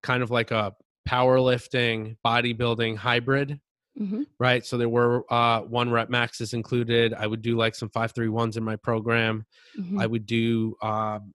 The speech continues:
Speaker 1: hypertrophy training as well, though. So, you know, like, s-,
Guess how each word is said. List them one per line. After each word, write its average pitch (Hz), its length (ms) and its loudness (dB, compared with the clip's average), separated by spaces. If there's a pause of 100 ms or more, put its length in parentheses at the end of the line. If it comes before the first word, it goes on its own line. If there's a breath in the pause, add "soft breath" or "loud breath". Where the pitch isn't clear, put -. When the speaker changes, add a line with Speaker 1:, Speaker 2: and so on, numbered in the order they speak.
Speaker 1:
hypertrophy 117 500 -10
training 107 380 -2
as 104 120 -4
well, 127 280 4
though. 123 380 6
So, 107 600 0
you 107 140 -6
know, 101 200 -2
like, 104 280 -4
s-, - 400 -14